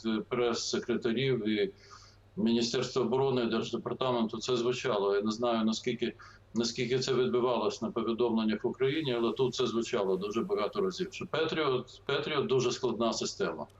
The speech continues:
І так само, як і танки «Абрамс», дорога. Ну, значно дорожче, ніж танки «Абрамс», тому що одна батарея «Петріот», ну, це, це,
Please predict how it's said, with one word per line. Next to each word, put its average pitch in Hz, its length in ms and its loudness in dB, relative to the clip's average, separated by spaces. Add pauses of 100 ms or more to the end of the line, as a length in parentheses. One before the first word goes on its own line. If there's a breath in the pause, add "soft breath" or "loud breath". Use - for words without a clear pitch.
(460 loud breath)
І 131 140 0
так 135 200 0
само, 131 260 0
як 117 180 0
і 120 60 -4
танки 120 340 0
«Абрамс», 117 400 0
дорога. 98 580 0
Ну, 120 100 0
значно 123 420 -2
дорожче, 120 440 0
ніж 175 160 -6
танки 90 340 -4
«Абрамс», - 420 -6
тому 95 220 0
що 95 160 -2
одна 107 200 2
батарея 101 420 2
«Петріот», 113 460 0
ну, 95 180 -2
це, 98 260 -2
це, 95 360 0